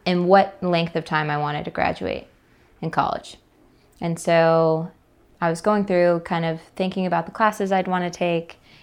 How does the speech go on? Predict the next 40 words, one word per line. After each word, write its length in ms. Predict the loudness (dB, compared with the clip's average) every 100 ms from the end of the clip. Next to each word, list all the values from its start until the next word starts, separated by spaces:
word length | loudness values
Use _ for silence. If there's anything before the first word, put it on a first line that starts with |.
| _ -6
and 760 | -2 0 0 0 -2 -4 -6 -10 _ _ _ _ _ _ _
I 180 | -2 2
knew 240 | 4 4
that 120 | 4 4
I 100 | 4
wanted 280 | 2 0
to 60 | -2
hike 280 | -2 -4 -4
in 80 | -8
the 40 |
spring. 360 | -8 -12 -12 -12 _
Northbound 540 | -2 0 0 0 0 0
Hike 320 | -2 -4 -2
was 180 | -2 0
it 180 | -4 -4
for 160 | -10
me. 320 | -10 -10 -12 -10
I 120 | -6 -2
wanted 280 | -2 -2
the 80 | -6
community 540 | -4 0 2 2 0 0
of 80 |
the 60 | 0
Northbound 460 | -2 -2 -2 -2 -2
Hike. 420 | -2 -4 -8 -20 -20 -6 2
I 60 |
wanted 400 | 4 6 4 2
that 340 | 2 2 2 2
bubble 300 | 4 4 0
of 220 | -2 -4
people 640 | -4 -2 0 0 0 -4 -10 _ _ -8
and 160 | -4 -4
just 160 | 0
that 160 | 2 2
interaction 500 | 2 0 0 -2 -8
with 140 | -4
other 200 | -4 -2
hikers. 480 | -2 -4 -2 -4 -4
And 180 | -8 -8
so 580 | -2 0 0 0 -2